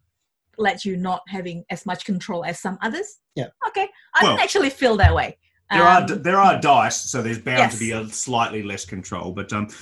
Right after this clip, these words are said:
Speaker 3: the comparison you made with, um, Ghost Stories is also very, um, apt, because it's very similar to that as well, which is not a bad thing, as Ghost Stories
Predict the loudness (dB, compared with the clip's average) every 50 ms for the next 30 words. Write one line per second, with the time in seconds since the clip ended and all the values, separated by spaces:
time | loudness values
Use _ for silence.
0 | -20 -10 -6 -4 -2 0 2 2 2 2 0 -2 -2 -2 0 0 -2 -2 -2 -4
1 | -4 -2 -2 -4 -4 -4 -4 -4 -4 -4 -4 -4 -4 -4 -4 -6 -8 -10 -10 -10
2 | -10 -8 -8 -6 -6 -8 -8 -8 -10 -8 -8 -8 -10 -10 -12 -12 -12 -14 -12 -12
3 | -12 -14 -14 -16 -16 -16 _ -18 -12 -12 -12 -12 -12 -14 -14 -12 -12 -6 -4 -2
4 | 0 0 0 0 -2 -4 -4 -4 -6 -6 -8 -10 -12 -12 -10 -10 -10 -10 -12 -10
5 | -10 -8 -8 -8 -10 _ -20 _ _ _ -6 -4 0 0 0 2 2 2 2 2
6 | 0 -2 -4 -10 -10 -10 -10 -8 -4 -2 -2 -2 -2 -4 -6 -6 -6 -8 -10 -12